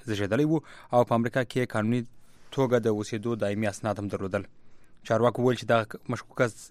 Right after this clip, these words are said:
د دوشنبې په ورځ له هغه وروسته د پولیسو د یو افسر لخوا ووژل سو چې د سړک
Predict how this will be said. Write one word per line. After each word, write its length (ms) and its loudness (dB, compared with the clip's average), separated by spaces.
د 120 -2
دوشنبې 400 -4
په 80 -4
ورځ 200 -2
له 80 0
هغه 160 -2
وروسته 320 0
د 180 2
پولیسو 320 0
د 80 10
یو 80 8
افسر 260 2
لخوا 180 2
ووژل 360 0
سو 140 -4
چې 140 -6
د 100 -6
سړک 180 0